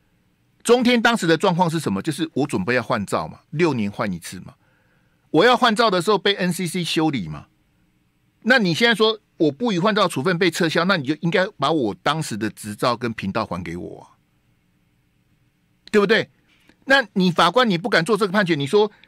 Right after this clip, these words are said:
呃，N C C应依判决意旨另行做成释法之决定。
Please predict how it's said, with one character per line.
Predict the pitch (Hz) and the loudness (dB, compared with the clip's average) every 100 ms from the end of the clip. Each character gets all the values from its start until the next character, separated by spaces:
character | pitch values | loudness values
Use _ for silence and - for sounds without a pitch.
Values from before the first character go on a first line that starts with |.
| _ _ _ - | _ _ _ 0
呃 | 160 160 160 156 _ | 4 6 4 2 _
，N | 233 240 | 0 0
C | 247 | 0
C | 214 233 226 | -2 -2 -2
应 | 208 220 220 | -2 -4 -4
依 | 208 208 202 | -4 -4 -2
判 | - 214 | -2 0
决 | 160 170 | 0 0
意 | 190 | -2
旨 | 139 120 | -4 -8
另 | 156 208 170 | -2 -2 -2
行 | 151 156 | -4 -2
做 | 202 175 | 0 0
成 | 135 139 | -2 -4
释 | - 175 | -6 -4
法 | 127 98 | -4 -4
之 | 139 | -8
决 | 131 110 | -4 -4
定。 | 143 | -4